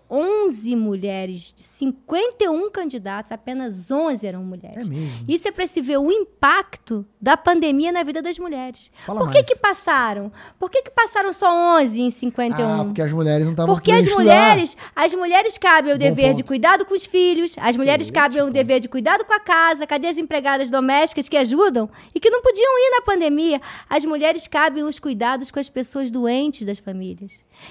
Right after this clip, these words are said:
Speaker 1: Então, as mulheres ficaram sem estudar. Então, nesse último concurso, aconteceu esse, esse, esse viés aí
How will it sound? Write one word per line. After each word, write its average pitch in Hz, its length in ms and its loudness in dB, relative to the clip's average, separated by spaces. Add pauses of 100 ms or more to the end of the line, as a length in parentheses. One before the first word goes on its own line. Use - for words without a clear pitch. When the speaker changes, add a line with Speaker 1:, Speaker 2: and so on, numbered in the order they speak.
(140)
Speaker 1:
Então, 240 240 -4
as 247 100 -4
mulheres 240 600 -4
ficaram 311 520 -2 (240)
sem 427 340 0
estudar. 381 500 -4 (400)
Então, 320 320 4
nesse 330 480 2
último 403 340 2
concurso, 320 540 -6
aconteceu 349 720 0
esse, 262 360 -6 (280)
esse, 233 640 -2
esse 214 200 -6
viés 233 800 0 (160)
aí 226 320 -8